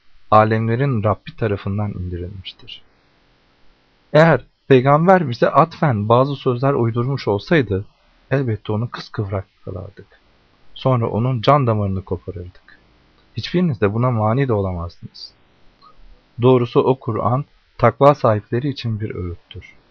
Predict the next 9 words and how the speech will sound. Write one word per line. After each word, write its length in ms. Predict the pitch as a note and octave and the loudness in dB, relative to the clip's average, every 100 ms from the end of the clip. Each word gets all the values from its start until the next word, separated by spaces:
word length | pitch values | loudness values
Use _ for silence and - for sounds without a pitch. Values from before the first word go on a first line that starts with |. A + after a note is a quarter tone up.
| _ _ - - - _ _ _ _ _ - _ _ - _ - _ _ _ | _ _ -20 -20 -20 _ _ _ _ _ -20 _ _ -20 _ -20 _ _ _
İçinizde 460 | - - F3+ F#3 G3 | -4 0 2 4 4
onu 240 | D#3 E3+ | 4 2
yalan 300 | D#3 B2+ E3 | 4 6 6
sayanlar 520 | F3+ E3 B2+ G2 G#2 - | 6 2 2 0 -4 -4
bulunduğunu 540 | A#2 C#3 C#3+ D3+ D#3 | -2 -2 -2 -2 -2
şüphesiz 500 | D#3 - A#2+ - D3+ | -4 -4 -6 -4 -6
bilmekteyiz. 760 | A#2+ A2 F#2+ - - G#2 - - _ _ _ _ _ _ _ _ - | -4 -4 -6 -10 -16 -16 -20 -20 _ _ _ _ _ _ _ _ -2
Muhakkak 520 | A#2+ C#3+ E3 A2+ - | 0 0 0 -2 0
o, 180 | G#2+ | 0